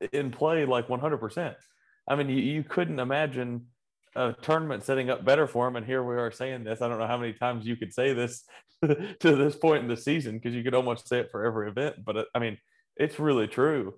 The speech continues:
I mean, like, really, really is the truth. So, I mean, like you said,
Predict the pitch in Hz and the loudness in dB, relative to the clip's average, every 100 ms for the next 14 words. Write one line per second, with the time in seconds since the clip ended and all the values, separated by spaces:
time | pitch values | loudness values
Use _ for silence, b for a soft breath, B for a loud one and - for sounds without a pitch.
0 | - 113 120 113 110 107 123 131 127 117 | -12 -6 -4 -2 -2 0 0 2 0 -2
1 | 101 120 117 117 113 87 104 - - 131 | -4 -2 -2 -2 -4 -6 -10 -12 0 2
2 | 120 101 - 107 110 107 104 b b - | 4 0 -4 -2 -2 -4 -8 b b 0
3 | 117 - - 107 101 101 | 0 -2 -4 -2 -2 -4